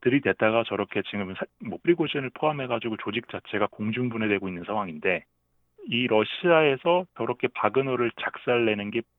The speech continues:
푸틴일 수도 있지만은 사실은 푸틴이 아니라 세르게이 쇼이구나 발레리 게라시모프 두 명일 수도 있어요. 프리고진이 죽고 나서 이제 바그너 그룹을 원래는 푸틴은 자신의 어떤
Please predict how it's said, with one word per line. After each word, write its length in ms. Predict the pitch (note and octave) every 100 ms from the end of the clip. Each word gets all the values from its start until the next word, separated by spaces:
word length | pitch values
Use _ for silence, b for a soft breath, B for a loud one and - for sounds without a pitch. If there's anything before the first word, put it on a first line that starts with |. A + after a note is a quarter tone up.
| -
푸틴일 380 | F3 _ G#3+ G3
수도 140 | -
있지만은 600 | G2+ - - F3+ F#3 G#2 A3+ _ _ _ _
사실은 280 | C#3+ C#3+ C#3
푸틴이 320 | - - F3+
아니라 400 | F#2+ F#2+ G#2 C#3 _ _ _ _ _
세르게이 300 | D#3 E3 D#3
쇼이구나 560 | - B2+ A#2 A2+ B2+ D#3+ _ _ _ _ _
발레리 260 | G#2+ A2+ A#2
게라시모프 720 | G2+ G#2 - A2 - G2+ E2 - -
두 60 | A#2
명일 220 | C3+ C3 -
수도 120 | -
있어요. 360 | - - D#2 - - _ _ _
프리고진이 440 | - G#3 G3 F3+ D#3+
죽고 260 | A2 - C#3
나서 440 | F2 E2 A2+ F2 _ _ -
이제 80 | -
바그너 380 | - G#2+ D#3+ D#3
그룹을 320 | C3+ B2+ B2
원래는 380 | F#2+ F#2+ G#2+ G#2
푸틴은 560 | - - D3+ C#3 C3 -
자신의 360 | G#2+ - A2+
어떤 200 | G2+ G2